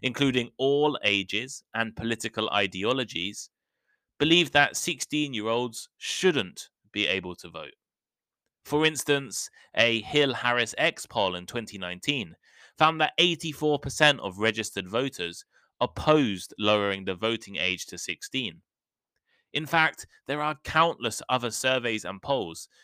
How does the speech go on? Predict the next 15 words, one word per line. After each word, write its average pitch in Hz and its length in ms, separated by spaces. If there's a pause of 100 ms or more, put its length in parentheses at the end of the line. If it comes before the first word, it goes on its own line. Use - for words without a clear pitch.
suggesting 160 580
that 143 120
lowering 135 480
the 123 100
voting 110 420
age 85 340 (200)
is 117 280
unpopular. - 800 (1600)
So, 156 280 (360)
should 170 480 (400)
sixteen-year-olds 98 1080 (220)
be 107 280
allowed 87 420
to 90 120
vote? 95 280